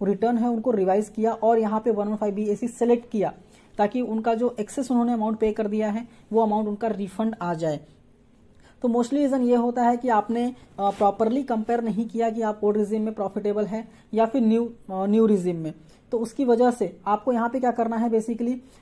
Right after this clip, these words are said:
आपका जो प्रॉफिटेबल है वो एरिया आप सिलेक्ट कीजिए, मतलब कम टैक्स किस में आ रहा है, न्यू रिजीम में या ओल्ड रिजीम में। अगर न्यू रिजीम में आ रहा है तो आपको basically ऑप्ट कर लेना है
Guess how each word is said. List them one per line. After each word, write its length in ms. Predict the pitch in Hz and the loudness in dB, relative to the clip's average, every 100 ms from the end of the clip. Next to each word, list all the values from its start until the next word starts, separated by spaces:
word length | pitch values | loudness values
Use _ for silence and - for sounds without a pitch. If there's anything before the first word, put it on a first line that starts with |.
| - | -6
आपका 340 | 214 220 220 269 | 0 0 0 0
जो 200 | 214 277 | 0 0
प्रॉफिटेबल 580 | 254 226 269 277 247 185 | 0 0 2 2 4 2
है 80 | |
वो 360 | 185 214 277 254 214 | 0 0 0 0 -2
एरिया 280 | 220 220 247 | 0 2 -2
आप 80 | |
सिलेक्ट 320 | 254 208 190 190 | -2 -2 -4 -4
कीजिए, 300 | 170 165 156 - - _ | -6 -6 -10 -14 -20 _
मतलब 200 | 226 254 254 | 0 0 0
कम 140 | 262 | -4
टैक्स 260 | 247 254 - | -2 -4 -6
किस 220 | 214 - | -12 -6
में 80 | 220 | -4
आ 120 | 175 | -2
रहा 120 | 160 | -4
है, 120 | 147 - - - | -6 -14 -20 -14
न्यू 260 | 196 202 247 | -4 0 2
रिजीम 280 | 254 233 254 | 2 0 0
में 180 | 269 262 | 2 0
या 160 | 262 254 - | 0 -4 0
ओल्ड 160 | 220 202 | 2 2
रिजीम 260 | 185 175 | 0 -2
में। 140 | 165 165 | -4 -2
अगर 140 | 208 | 0
न्यू 180 | 220 262 | 2 2
रिजीम 240 | 247 262 | 0 0
में 120 | 247 | 0
आ 100 | 240 | 2
रहा 180 | 240 240 | 2 2
है 200 | 226 262 - - - - | -2 -4 -8 -20 -20 -2
तो 60 | 247 | 2
आपको 240 | 233 269 | 2 4
basically 360 | 240 233 233 240 | 2 2 -2 -2
ऑप्ट 300 | 214 220 - | 2 0 0
कर 160 | 247 | -2
लेना 240 | 240 233 226 | 0 -2 -2
है 200 | 226 | -4